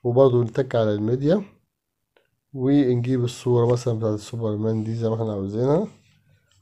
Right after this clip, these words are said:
هتطلع لنا بالشكل ده. دي بقى احنا ممكن نغيرها، ندورها، نعمل في، نكبرها زي ما احنا عاوزين. آه، م-،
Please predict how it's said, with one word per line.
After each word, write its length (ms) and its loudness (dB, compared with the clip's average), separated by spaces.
هتطلع 260 0
لنا 140 4
بالشكل 420 -2
ده. 160 0
دي 80 0
بقى 180 8
احنا 140 2
ممكن 240 0
نغيرها، 560 4
ندورها، 460 2
نعمل 320 -4
في، 160 -10
نكبرها 840 -2
زي 120 -4
ما 60 -2
احنا 180 -2
عاوزين. 460 -2
آه، 200 0
م-، 200 0